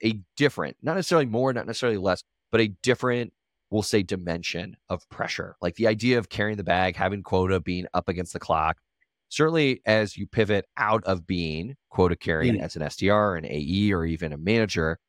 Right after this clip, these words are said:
Speaker 1: and you think about what is the pivot and trade-offs for sure going into ops, I'm wondering for you now, looking back in the rearview mirror in your career,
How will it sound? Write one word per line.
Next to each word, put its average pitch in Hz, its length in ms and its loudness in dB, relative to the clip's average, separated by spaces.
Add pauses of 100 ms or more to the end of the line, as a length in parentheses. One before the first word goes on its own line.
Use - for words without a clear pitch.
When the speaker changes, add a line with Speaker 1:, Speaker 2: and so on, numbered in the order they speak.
(400)
Speaker 1:
and 107 100 -2
you 101 60 0
think 160 220 0
about 101 320 0
what 107 180 -2
is 107 120 -8
the 87 100 -16
pivot 90 420 -8
and 131 140 -14
trade-offs 123 400 0
for 92 140 -6
sure 117 260 -2
going 92 240 -8
into 90 260 -6
ops, 85 340 -2 (340)
I'm 117 120 0
wondering 180 320 2
for 127 140 0
you 110 340 -2
now, 101 240 -2
looking 98 340 -8
back 95 260 0
in 98 40 -8
the 90 60 -6
rearview 90 320 -4
mirror 95 160 -4
in 87 80 -10
your 85 100 -14
career, 92 480 2